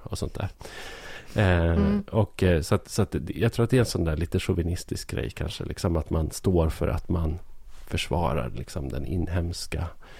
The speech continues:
Speaker 1: industrin kanske, eller, liksom,
Speaker 2: Ja,
Speaker 1: är en
Speaker 2: den
Speaker 1: riktig man.
Speaker 2: Den
Speaker 1: Såna
Speaker 2: amerikanska
Speaker 1: grejer, så.
Speaker 2: industrin
Speaker 1: Ja.
Speaker 2: och här i Sverige.
Speaker 1: Ja.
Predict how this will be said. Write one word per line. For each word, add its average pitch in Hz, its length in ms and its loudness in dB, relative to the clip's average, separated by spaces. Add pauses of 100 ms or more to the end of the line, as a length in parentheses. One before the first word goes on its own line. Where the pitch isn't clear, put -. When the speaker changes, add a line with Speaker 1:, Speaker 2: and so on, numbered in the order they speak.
(280)
Speaker 1:
industrin 80 840 0
kanske, - 340 -10
eller, - 400 -8 (120)
liksom, - 300 -6 (120)
Speaker 2:
Ja, 196 60 -14
Speaker 1:
är 190 40 -10
en 180 80 -10
Speaker 2:
den 95 200 6
Speaker 1:
riktig 87 380 2
man. 80 480 0 (380)
Speaker 2:
Den 156 120 -8
Speaker 1:
Såna - 80 -6
Speaker 2:
amerikanska 160 560 0
Speaker 1:
grejer, 156 140 -4
så. 170 60 -4
Speaker 2:
industrin 160 420 -8
Speaker 1:
Ja. 101 100 2
Speaker 2:
och 160 380 -6
här 147 160 -8
i 143 60 -8
Sverige. 165 440 -8 (200)
Speaker 1:
Ja. 120 60 0